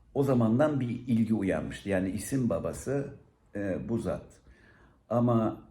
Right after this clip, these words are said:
bunun ete kemiğe bürünmesi iki bin dokuzda oldu ve sonra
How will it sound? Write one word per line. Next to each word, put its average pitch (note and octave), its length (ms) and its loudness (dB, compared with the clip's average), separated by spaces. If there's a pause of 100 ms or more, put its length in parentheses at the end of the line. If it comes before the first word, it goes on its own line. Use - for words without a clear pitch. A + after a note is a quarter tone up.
(120)
bunun A#2+ 460 0
ete A#2 240 -4
kemiğe G2 460 -2
bürünmesi G2 640 -4
iki - 280 -8
bin F2 260 -2
dokuzda F2 440 -6
oldu D2+ 420 -4
ve F#2 120 -4
sonra F#2 600 -4